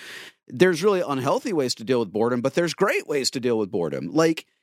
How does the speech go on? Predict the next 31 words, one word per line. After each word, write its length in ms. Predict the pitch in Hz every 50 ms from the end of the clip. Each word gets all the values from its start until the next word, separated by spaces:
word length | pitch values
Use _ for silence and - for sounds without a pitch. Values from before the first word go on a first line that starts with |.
| _ _ -
if 160 | 202 180 -
you 80 | 208
discover 440 | 196 202 - - - 220 247 254 240
that 140 | 214 202 -
you're 120 | 165 165
bored 540 | 135 117 147 151 180 175 147 135 131 135 - -
and 100 | 151 143
then 120 | 156 156
you 340 | 160 156 156 151 151 147 139
kind 220 | - - 151 147
of 120 | 139 117 104
build 280 | 147 139 147 160 131
some 180 | - - 147 131
adventures 540 | 120 101 123 151 220 - - 175 147 123 -
for 120 | - 131
yourself 680 | 117 101 95 98 - - 101 87 87 92 101 - - -
in 120 | - 107
your 120 | 101 104
life, 180 | 101 101 110 -
that's 220 | - 196 - -
a 40 | 190
great 240 | - - 208 196 196
thing. 280 | - 226 254 277 165 110
That's 160 | 120 113 -
beautiful, 420 | - - 185 196 - - - 85
man. 300 | 76 85 85 92 104 127
So 440 | 131 - - 139 135 131 131 127 127 - _ _ - _ _ _ -
let's 200 | 139 160 175 -
start 260 | - - 180 170 -
by 80 | 160 147
asking, 720 | 139 135 135 139 - - 135 120 123 120 120 117 117